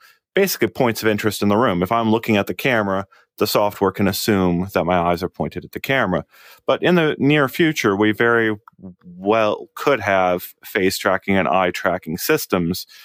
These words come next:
integrated with this, and it will be a whole new day in this studio for all of our viewers out there watching this. But I, I think this is such a great thing to transfer into the next subject,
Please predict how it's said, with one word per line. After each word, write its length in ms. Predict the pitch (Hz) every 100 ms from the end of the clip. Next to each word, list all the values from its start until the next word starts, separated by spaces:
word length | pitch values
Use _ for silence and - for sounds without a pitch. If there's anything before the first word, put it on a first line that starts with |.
| - _ -
integrated 600 | 147 131 - 95 90 -
with 200 | 87 -
this, 200 | 95 101
and 180 | - 110
it 140 | 117
will 160 | 113 107
be 220 | 104 101
a 80 | 101
whole 340 | 104 127 120
new 220 | 107 98
day 340 | 90 113 113 92
in 120 | 90
this 180 | 90 -
studio 580 | - 139 110 90 85 90
for 160 | 101
all 160 | 95 92
of 60 |
our 120 | 90 90
viewers 400 | 104 123 98 90
out 200 | 82 -
there 120 | 85
watching 440 | 101 135 - 92
this. 240 | 73 78 - - - - _
But 100 | 135
I, 220 | 135 123 -
I 100 | 127
think 220 | 185 226
this 160 | 170 -
is 100 | 113
such 220 | 139 -
a 60 |
great 500 | 107 - 110 104 - - _ _ _ -
thing 240 | 151 147
to 80 | 107
transfer 460 | - 113 104 -
into 460 | 104 104 - 101 95
the 120 | 95
next 280 | 95 98 -
subject, 640 | 135 131 - - - -